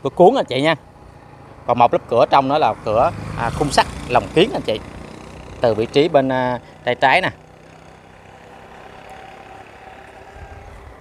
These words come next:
Căn nhà mình này xây dựng là hết luôn chị,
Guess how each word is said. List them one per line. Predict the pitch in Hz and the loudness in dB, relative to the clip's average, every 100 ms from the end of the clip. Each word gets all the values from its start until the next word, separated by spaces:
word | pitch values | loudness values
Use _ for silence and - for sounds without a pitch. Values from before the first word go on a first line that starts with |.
| - - - - | -20 -18 -18 -8
Căn | - 139 | -2 2
nhà | 123 | 2
mình | 117 117 | 2 0
này | 113 | 0
xây | - 127 | -2 0
dựng | 107 123 | 0 2
là | 123 104 | 2 2
hết | 131 180 | 2 2
luôn | 185 139 | 2 -2
chị, | 117 | -2